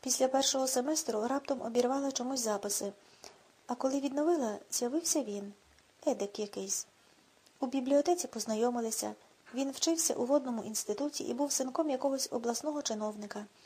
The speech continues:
З тих, що з приходом перебудови першими стали відкривати кооперативи, а потім і приватні банки.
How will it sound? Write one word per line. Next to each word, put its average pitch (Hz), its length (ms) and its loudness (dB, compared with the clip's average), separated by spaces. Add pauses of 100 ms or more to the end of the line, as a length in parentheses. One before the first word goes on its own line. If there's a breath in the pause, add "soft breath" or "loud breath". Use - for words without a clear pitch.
(500 loud breath)
З - 160 4
тих, 339 300 4
що 269 540 6
з - 120 4
приходом 277 560 4
перебудови 240 640 4 (440 loud breath)
першими 311 460 8
стали 285 380 6
відкривати 247 540 0
кооперативи, 233 800 0 (540 loud breath)
а 240 100 4
потім 330 400 4
і 233 80 -4
приватні 226 480 0
банки. 202 420 -4